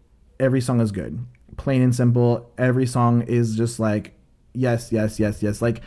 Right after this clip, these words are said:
I mean, they don't have any songs that I would consider, like, a B-side or something that, like, shouldn't be on there. Um,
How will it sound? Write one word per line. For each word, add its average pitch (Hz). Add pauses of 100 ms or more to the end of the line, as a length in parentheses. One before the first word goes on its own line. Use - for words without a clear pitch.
(340)
I 135
mean, 135 (180)
they 135
don't 147
have 135
any 127
songs 123
that 120
I 113
would 110
consider, 120
like, 113
a 117
B-side 110
or 117
something 113
that, 110
like, 104
shouldn't 120
be 120
on 113
there. 110 (480)
Um, 117